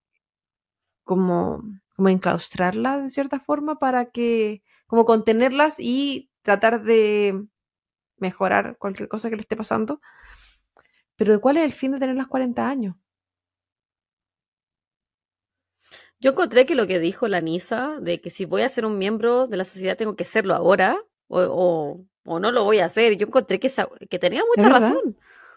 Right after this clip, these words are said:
Speaker 2: O sea, si, si está ahí para s-,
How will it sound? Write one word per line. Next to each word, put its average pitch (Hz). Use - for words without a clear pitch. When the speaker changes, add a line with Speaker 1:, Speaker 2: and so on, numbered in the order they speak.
Speaker 2:
O -
sea, 196
si, 185
si 185
está 233
ahí 302
para 302
s-, -